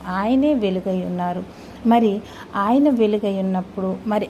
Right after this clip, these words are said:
ఆయన మనకి నిత్యమైన వెలుగుగా ఎలా ఉన్నారు అని మనం గమనించుకుంటే కనుక, యేసుక్రీస్తు ప్రభువారు ఆయన ఒక నరుణ్ణి ఎలా తయారు చేశారని మనం ఆది కాండంలో చూసినట్లయితే,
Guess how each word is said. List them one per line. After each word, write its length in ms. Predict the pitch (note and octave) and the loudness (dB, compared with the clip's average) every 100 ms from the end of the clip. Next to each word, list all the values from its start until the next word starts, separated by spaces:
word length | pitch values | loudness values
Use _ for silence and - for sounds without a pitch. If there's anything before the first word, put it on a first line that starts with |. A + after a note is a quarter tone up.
| - | -6
ఆయన 400 | G3 A3 C#4+ C#4+ | -4 0 2 4
మనకి 680 | A#3 F#3 F#3 B3+ C4+ C4 | 2 2 2 0 0 2
నిత్యమైన 800 | A#3+ G#3 G#3 - - C4+ C4 C4 | 2 2 -2 -6 0 2 4 2
వెలుగుగా 520 | C4 A3 G#3+ A3 A3 A3 | 2 2 2 0 0 0
ఎలా 420 | - F#3 G3+ G#3+ | -2 -2 0 0
ఉన్నారు 440 | A3 G#3 G3+ G3+ | 2 0 0 -2
అని 180 | G3+ G3 | -2 -2
మనం 300 | F#3+ F3+ F#3 | -4 -6 -4
గమనించుకుంటే 880 | F3+ E3+ F3 G3+ G3 - G3 F#3 F#3+ | -2 -2 -2 -4 -4 -4 -4 0 0
కనుక, 480 | F#3 F3 F#3 - D4 - - - - G3+ | 0 -4 -4 -2 -2 -4 -18 -18 -8 -2
యేసుక్రీస్తు 720 | G3 - B3+ A3 G3+ - G3 | 0 0 0 0 -2 -2 -6
ప్రభువారు 800 | - F#3+ F#3+ F#3 F#3 F#3 F#3+ G#3 - - - - | -2 -2 -2 -2 -2 -2 -4 -6 -12 -16 -12 -4
ఆయన 720 | F#3+ G#3+ C4+ B3 G3 F3+ F#3 - - - - A3+ | 0 2 4 4 2 -2 -6 -10 -18 -18 -6 -2
ఒక 200 | A3 A3+ | 0 2
నరుణ్ణి 680 | G#3 G3 G3 C#4 D4 D4 C4 | 2 2 4 4 4 4 2
ఎలా 260 | G3 F#3+ G#3+ | -2 0 -2
తయారు 480 | B3 A3 G3+ G#3 G#3+ G#3 | -2 -2 -2 -2 -2 -2
చేశారని 460 | G3+ F#3+ A3 G3+ G3 | -4 -4 -4 -4 -2
మనం 220 | F#3+ F#3 | 0 0
ఆది 340 | F#3 F3+ F#3 | -2 -2 -2
కాండంలో 540 | G3 F#3+ F#3+ F#3 F#3 F#3 F#3 | -2 -2 0 0 2 0 -2
చూసినట్లయితే, 840 | F3+ E3 F#3 F#3 F#3 F#3 F#3 D4 | -4 -4 -4 -2 0 0 2 0